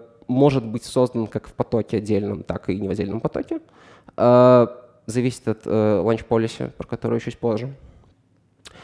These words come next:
Э, вот, этот код, соответственно, он выполняется, сразу же S T D Async возвращает фьючер, который мы можем где-то получить.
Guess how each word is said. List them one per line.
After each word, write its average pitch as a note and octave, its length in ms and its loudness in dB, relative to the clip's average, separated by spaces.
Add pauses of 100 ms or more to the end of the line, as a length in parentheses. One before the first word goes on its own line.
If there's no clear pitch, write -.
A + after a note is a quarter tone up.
(240)
Э, A#2 260 6
вот, C3 220 4
этот B2+ 220 4
код, - 280 2
соответственно, G#2+ 460 -2
он G2+ 160 0
выполняется, F3+ 520 -2
сразу B2 300 4
же G#2 280 -2
S - 140 -14
T A#2 60 -2
D A2+ 100 0
Async G#2 280 0
возвращает A2 460 -4
фьючер, - 320 -6
который C3 240 0
мы G#2+ 100 -2
можем A2+ 180 -4
где-то - 180 -18
получить. - 440 -8